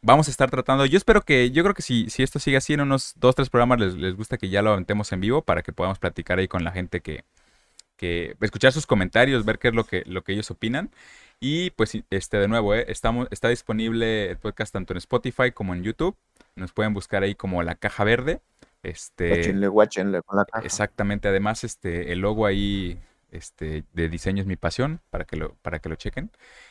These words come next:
Speaker 1: Y pues nada, den-, denos seguir, denle, denle compartir, denle like. Este, díganle a sus amigos que ya hay un podcast donde hablamos de, de nada más de Xbox para que no, ya ve-, ya ves que de repente la, mucha
Speaker 2: ¿Por
Speaker 1: de
Speaker 2: qué?
Speaker 1: la
Speaker 2: O sea,
Speaker 1: media
Speaker 2: ¿por qué no, por qué nos llamamos Xbox, cierto? Me gustaba más eso.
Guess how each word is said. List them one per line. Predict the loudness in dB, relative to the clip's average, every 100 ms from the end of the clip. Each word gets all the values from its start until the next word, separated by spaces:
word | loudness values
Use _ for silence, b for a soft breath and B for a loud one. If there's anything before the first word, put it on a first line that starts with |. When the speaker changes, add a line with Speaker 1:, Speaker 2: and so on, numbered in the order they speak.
| b
Speaker 1:
Y | -4 -2 0 -2
pues | 0 0
nada, | 4 6 4
den-, | 4 2 2
denos | 0 0 -2
seguir, | -2 0 2
denle, | 2 2 0
denle | 0 -2
compartir, | -2 0 0 2 2
denle | 4 4
like. | 6 4 2 -4 b b -6
Este, | -6 -4 0 4
díganle | 6 6 6
a |
sus | 4
amigos | 2 2 2
que | 0
ya | 6 6
hay | 6
un | 4
podcast | 2 0 -2 -2
donde | 0
hablamos | 2 4 2
de, | 0 -4 -8
de | -6 -4 -6 -8
nada | -6 -2 0
más | 0 0
de | -2
Xbox | -2 -2 0
para | -2
que | -2 -2
no, | 0 0 -2 -8 -20 _ _ _ -20 _
ya | 2 4
ve-, | 6
ya | 4
ves | 4
que | 2
de | 4
repente | 4 0 0 2
la, | 4 2 0 -12
mucha | -2 2 6
Speaker 2:
¿Por | 8
Speaker 1:
de |
Speaker 2:
qué? |
Speaker 1:
la | 8
Speaker 2:
O |
sea, | 8 8
Speaker 1:
media | 10 10
Speaker 2:
¿por | 10
qué | 6
no, | 2 2
por | 4 8
qué | 8
nos | 8
llamamos | 8 6 4 2
Xbox, | 2 2 0 0
cierto? | -2 -2 -6
Me | -8
gustaba | -10 -4 -2
más | -2 -4
eso. | -6